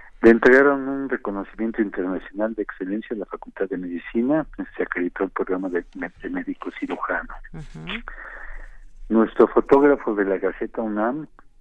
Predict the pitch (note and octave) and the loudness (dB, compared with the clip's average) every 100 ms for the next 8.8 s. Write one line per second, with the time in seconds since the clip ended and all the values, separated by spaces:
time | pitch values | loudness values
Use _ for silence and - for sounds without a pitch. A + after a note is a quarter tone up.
0 | - - - - F2+ - A#2 A2 A2 A2+ | -20 -20 -20 -16 -16 -6 -4 -2 -2 -4
1 | A2+ C3+ C#3 B2 - - - - - - | -2 -2 0 -4 -10 -20 -20 -20 -20 -20
2 | _ - F#2+ F2+ F2 F2+ - - G#2+ G#2 | _ -14 -10 -8 -8 -10 -16 -12 -8 -8
3 | G2 G#2 A#2 G#2+ A2+ A2+ G#2 G2+ G#2+ G#2+ | -6 -4 -2 -2 -2 0 -2 0 0 -2
4 | - - D#3+ E3+ F3+ F#3 F3 E3+ A#3 A#2 | -8 -10 -10 -10 -10 -10 -10 -14 -2 0
5 | A#2+ A2+ A2+ A2 F#2 F2+ - G2+ G#2 F#2 | 2 2 0 -2 -4 -8 -4 -4 -4 -4
6 | F2+ - - - A2+ C3 C3 F#2+ F2 F2+ | -8 -10 -8 -4 -2 -2 -4 -8 -8 -10
7 | - - - - - G#2+ A2 - - F#2+ | -10 -14 -10 -8 -6 -6 -6 -6 -6 -6
8 | - F#2+ F#2 D#2+ C#2+ - - - | -6 -6 -6 -6 -8 -10 -16 -20